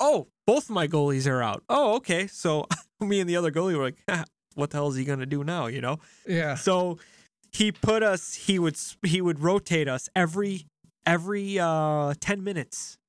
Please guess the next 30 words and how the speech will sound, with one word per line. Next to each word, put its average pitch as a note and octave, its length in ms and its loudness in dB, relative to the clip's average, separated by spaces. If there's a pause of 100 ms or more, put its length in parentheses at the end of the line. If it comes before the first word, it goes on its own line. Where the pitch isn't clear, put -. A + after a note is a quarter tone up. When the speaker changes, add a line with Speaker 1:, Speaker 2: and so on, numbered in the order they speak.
(160)
Speaker 1:
in G3 100 2
the E3 80 0
game D#3+ 380 0 (180)
to - 80 2
keep F#3 280 0
us D#3+ 100 0
sharp F3+ 400 -2
and, D3+ 160 0
like, C#3+ 220 0
more D#3 180 4
nervous. C#3+ 580 -2 (320)
We're F3 80 6
like, F#3 180 2 (100)
"Just B3+ 180 2
to - 80 0
punish B3+ 400 -2
us." A2+ 240 -6
We E3+ 120 4
were F3 80 2
like, D3 180 -2 (160)
"What?" - 320 -2 (460)
So D#3+ 160 -2
ten E3+ 260 0
minute F#3 180 -2
marker, F#3 340 0
we'd D#3 180 0
switch, - 420 -2
we'd D#3+ 140 0
be D#3 120 -2
cold. D#3+ 480 0